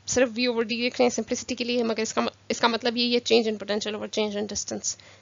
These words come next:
ये हमारा equal हो गया sigma over epsilon naught। हम find करना चाहते हैं, अ, capacitance find करना चाहते हैं। Charge density की value put करते हैं, charge per unit area epsilon naught, और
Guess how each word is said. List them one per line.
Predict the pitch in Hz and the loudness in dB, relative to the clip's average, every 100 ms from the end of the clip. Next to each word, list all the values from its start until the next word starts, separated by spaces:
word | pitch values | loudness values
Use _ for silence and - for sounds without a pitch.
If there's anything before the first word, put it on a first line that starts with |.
| - | -6
ये | 202 262 | 2 4
हमारा | 247 233 240 - - | 4 4 2 0 -8
equal | 220 240 | -2 0
हो | 240 214 | 0 0
गया | 226 240 330 | 2 2 0
sigma | - 233 226 233 208 | -4 -2 2 0 0
over | 202 220 | -2 -2
epsilon | 208 - 208 202 190 | -4 -4 -4 -4 -4
naught। | 202 - - | -8 -8 0
हम | 240 262 - - - | 2 2 -2 -10 0
find | 240 247 | 2 2
करना | 247 | 2
चाहते | 247 226 233 | 2 0 0
हैं, | 233 240 247 | 2 4 2
अ, | - - 214 | 0 -6 0
capacitance | 208 214 226 226 - 226 226 - | 0 0 0 0 -2 -4 -4 -4
find | 202 202 | -6 -6
करना | 214 208 | -6 -8
चाहते | 214 220 | -10 -12
हैं। | 208 - - - - _ - _ _ _ _ _ - _ _ - 196 - | -12 -14 -20 -20 -20 _ -20 _ _ _ _ _ -20 _ _ -18 -18 0
Charge | - 247 254 | 4 6 6
density | 254 - 294 | 2 2 -2
की | 285 | 2
value | 262 269 | 2 0
put | 269 | -6
करते | - 254 262 | -4 2 4
हैं, | 277 277 - | 4 0 -6
charge | 247 240 254 - - | 2 2 2 -4 -2
per | 240 233 | 2 4
unit | 240 240 - | 2 0 -4
area | 226 214 220 240 330 - - _ _ - | -2 0 2 0 -2 -14 -18 _ _ -6
epsilon | 214 - 226 214 196 | -6 -6 -4 -2 -2
naught, | - - - | -6 -12 -6
और | 214 208 | -4 -4